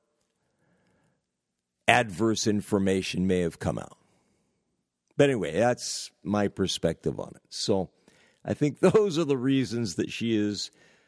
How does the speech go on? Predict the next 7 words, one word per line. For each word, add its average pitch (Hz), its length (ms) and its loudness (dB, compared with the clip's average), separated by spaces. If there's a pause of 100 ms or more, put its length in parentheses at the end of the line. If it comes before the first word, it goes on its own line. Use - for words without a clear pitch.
(160)
doing 139 300 2
the 127 120 0
opposite 123 600 0
of 92 220 -4
pushing 90 420 0
for - 220 -6
impeachment. - 580 -10